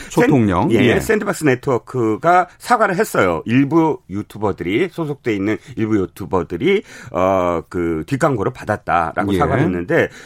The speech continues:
Speaker 2: 어, 당사자인 도티는, 어, 어저께, 어, 자기는 뒷광고를 받은 적이 없다라고 선을 그었습니다.
Speaker 1: 어, 그러니까 이제 그 회사에서는 일부 확인이
Speaker 2: 음,
Speaker 1: 됐다
Speaker 2: 음.
Speaker 1: 그랬고 도티는 이제 자기는 아니다
Speaker 2: 네,
Speaker 1: 이렇게 얘기를 한
Speaker 2: 자기는 아니다.
Speaker 1: 거군요.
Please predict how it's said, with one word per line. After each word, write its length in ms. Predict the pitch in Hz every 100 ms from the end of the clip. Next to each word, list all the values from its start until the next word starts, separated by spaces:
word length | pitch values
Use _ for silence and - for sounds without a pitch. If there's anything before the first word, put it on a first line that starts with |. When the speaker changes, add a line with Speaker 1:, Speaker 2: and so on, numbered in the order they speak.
| - -
Speaker 2:
어, 360 | 131 135 131 127
당사자인 640 | - 196 233 226 208 202
도티는, 600 | 139 127 - 135 233 240 -
어, 380 | 101 95 92 85 - _
어저께, 640 | - 117 156 - 92 185 254 _ -
어, 280 | 95 90 82 -
자기는 540 | - 113 196 247 240 -
뒷광고를 520 | 113 - 113 90 87
받은 260 | 80 85
적이 180 | 85 87
없다라고 920 | 85 - 104 73 - 69 - 127 175 - -
선을 340 | - 190 151
그었습니다. 560 | - 85 - 73 64 67 -
Speaker 1:
어, 960 | 90 82 80 78 76 76 71 95 87 - _ _ _ -
그러니까 280 | 127 147
이제 220 | 123 123 110 _ _ _ _
그 460 | - 110 98 95 104
회사에서는 1000 | 165 175 170 143 127 127 127 156 196 196 - -
일부 420 | 135 156 160 170
확인이 300 | 151 143 139
Speaker 2:
음, 40 |
Speaker 1:
됐다 220 | 120 -
Speaker 2:
음. 40 | 113
Speaker 1:
그랬고 440 | 104 90 - 226 -
도티는 360 | 127 - 156
이제 100 | 165
자기는 300 | 143 123 165
아니다 260 | 113 117 123
Speaker 2:
네, 60 |
Speaker 1:
이렇게 200 | 101 117
얘기를 180 | 180 147
한 140 | 160 196
Speaker 2:
자기는 140 | 110
아니다. 240 | 101 90
Speaker 1:
거군요. 400 | - 107 98 76